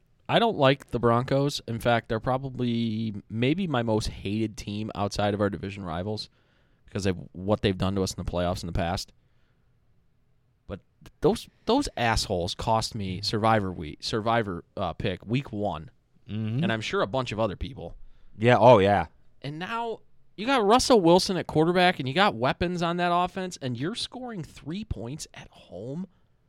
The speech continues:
Speaker 2: That's bad.
Speaker 1: against the
Speaker 2: A-, against the
Speaker 1: Texans?
Speaker 2: Texans?
Speaker 1: I mean, I know it's
Speaker 2: And their
Speaker 1: I,
Speaker 2: moribund defense?
Speaker 1: I know there's
Speaker 2: Like
Speaker 1: still five minutes left in the second quarter, so, like, you know. But,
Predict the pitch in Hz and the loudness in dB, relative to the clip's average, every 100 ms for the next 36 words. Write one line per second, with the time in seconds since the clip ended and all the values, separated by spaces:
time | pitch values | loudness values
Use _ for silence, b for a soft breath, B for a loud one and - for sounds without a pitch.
0 | _ _ _ - 98 - - 127 147 147 | _ _ _ -10 -10 -10 -10 -4 -2 -2
1 | - 120 120 147 139 175 - 254 269 285 | -2 0 2 2 2 2 4 4 6 6
2 | 285 180 160 - _ _ - 226 254 285 | 4 2 -2 -10 _ _ -4 0 4 4
3 | 254 202 117 143 165 160 190 185 185 185 | 4 4 6 6 8 8 8 8 6 2
4 | 175 196 220 220 202 220 277 254 - 202 | -2 -6 -4 -4 0 2 2 2 0 0
5 | 165 180 175 165 139 - 147 131 113 147 | 0 4 4 2 -4 0 0 0 -4 -4
6 | 113 101 156 117 101 - 117 110 104 - | -4 -6 -4 -4 -4 -6 -4 -4 -6 -12
7 | - 92 76 - _ _ _ _ _ _ | -12 -12 -12 -16 _ _ _ _ _ _
8 | _ 160 139 | _ -4 -4